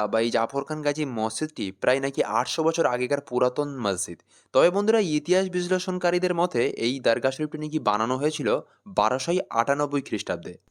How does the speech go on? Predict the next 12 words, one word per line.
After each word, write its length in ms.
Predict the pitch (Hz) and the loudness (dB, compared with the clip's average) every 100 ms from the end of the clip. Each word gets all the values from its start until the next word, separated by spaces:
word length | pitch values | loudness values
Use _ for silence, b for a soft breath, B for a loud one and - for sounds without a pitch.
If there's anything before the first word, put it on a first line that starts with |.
| - | 2
তবে 200 | 131 160 | 4 4
বন্ধুরা, 320 | 196 208 160 | 4 4 4
এই 200 | 170 147 135 | 4 2 2
জাফর 360 | 120 127 175 | 2 2 0
খান 160 | 180 196 | 0 0
গাজী 200 | 190 190 | 2 0
দরগা 380 | 160 131 131 143 113 | 2 2 2 2 2
বা 140 | 120 | 0
জাফর 320 | 120 120 - 147 | 0 -2 -2 -6
খান 160 | 147 156 | -4 -4
গাজী 220 | 151 151 156 | -2 -2 -2
মসজিদটি 520 | 135 120 - 143 - | -2 -2 -2 -4 -2